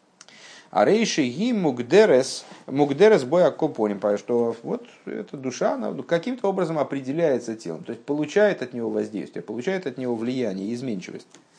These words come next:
Машенкин, маши гу и сборах михая и скудам, мигаве и сом миайн ейш. Что не так, а, в плане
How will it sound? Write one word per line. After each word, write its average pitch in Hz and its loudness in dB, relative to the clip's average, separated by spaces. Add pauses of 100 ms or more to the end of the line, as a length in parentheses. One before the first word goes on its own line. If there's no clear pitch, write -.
(420)
Машенкин, 160 2
маши 185 4
гу 156 -2
и 160 0
сборах 131 0
михая 120 0
и 107 -2
скудам, 151 -4
мигаве 156 0
и 123 -4
сом 190 -4
миайн 175 -4
ейш. 135 -4 (560)
Что - 0
не 196 0
так, 90 0 (520)
а, 101 -6
в - -18
плане 147 2